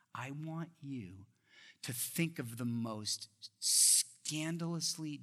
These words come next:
generous thing that you could do and do it for that person." Whoa. That person who's cursing you, I want you to actually bless that person.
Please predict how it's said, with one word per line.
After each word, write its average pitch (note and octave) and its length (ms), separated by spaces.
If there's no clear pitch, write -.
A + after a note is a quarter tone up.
generous A#2 720
thing G2 260
that F2 100
you G#2+ 140
could F#2+ 180
do G2 280
and G2+ 240
do G#2+ 220
it - 120
for - 120
that - 220
person." - 340
Whoa. - 300
That E3 180
person F#3 340
who's D3 200
cursing F#3+ 580
you, F#3+ 340
I E3+ 160
want G3 300
you E3+ 140
to D#3+ 200
actually C#3 720
bless C#3+ 720
that G2 240
person. - 380